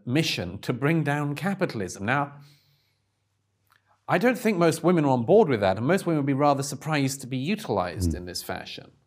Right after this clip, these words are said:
Speaker 2: Mm.
Speaker 1: But that is very clearly and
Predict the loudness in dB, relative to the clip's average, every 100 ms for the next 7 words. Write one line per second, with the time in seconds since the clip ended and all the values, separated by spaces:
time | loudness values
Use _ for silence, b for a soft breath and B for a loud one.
0 | -12 -10 -12 -16 _ _ _ -2 2 2
1 | 2 0 -2 -4 0 4 6 4 2 -2
2 | -2 0 2 0 -2 -2 -2